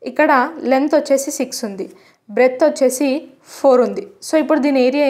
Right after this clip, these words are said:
ఏమవుతుంది? Length into breadth, that is ట్వంటీ ఫోర్ అవుతుంది. ఇక్కడ కనుక ఈ రెక్టాంగిల్ అబ్జర్వ్ చేస్తే లెంత్ ఎయిట్ ఉంది అని అనుకుందాం, బ్రెడ్త్ వచ్చేసి త్రీ ఉంది అని అనుకుందాం. So ఎయిట్ ఇంటూ త్రీ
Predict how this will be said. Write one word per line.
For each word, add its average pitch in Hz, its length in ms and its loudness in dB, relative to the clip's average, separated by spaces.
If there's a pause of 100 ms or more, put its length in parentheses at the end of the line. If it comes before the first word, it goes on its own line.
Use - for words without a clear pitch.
ఏమవుతుంది? 269 440 -2 (260)
Length 269 320 0
into 269 260 -2
breadth, 240 280 0
that 226 200 -2
is 247 160 -4 (340)
ట్వంటీ 269 380 0
ఫోర్ 254 220 2
అవుతుంది. 185 300 -10 (440)
ఇక్కడ 320 300 0
కనుక 254 220 0 (240)
ఈ - 100 0
రెక్టాంగిల్ 247 520 0
అబ్జర్వ్ 208 280 -4
చేస్తే 196 300 -6 (560)
లెంత్ 285 360 0 (360)
ఎయిట్ 254 240 2
ఉంది 226 240 -2 (200)
అని 240 140 -2
అనుకుందాం, 190 400 -8 (400)
బ్రెడ్త్ 269 340 2
వచ్చేసి 311 360 -2 (120)
త్రీ 277 140 0 (140)
ఉంది 226 260 -4 (180)
అని 240 140 -2
అనుకుందాం. 196 340 -10 (120)
So - 60 -6 (140)
ఎయిట్ 277 220 0
ఇంటూ 294 260 -2
త్రీ 277 100 0